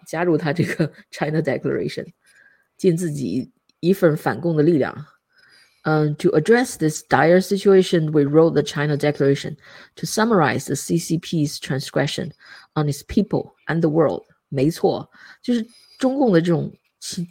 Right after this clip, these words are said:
这侵犯啊，他不管是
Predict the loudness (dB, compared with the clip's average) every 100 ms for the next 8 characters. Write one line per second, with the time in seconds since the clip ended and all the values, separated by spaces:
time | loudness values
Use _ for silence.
0 | 2 2 2 -4 -16 -20 -20 -4 0 2
1 | 2 -2 -2 -10 -16 -6 -6 -4 -4 -4
2 | -4 -6 -4 -4 -4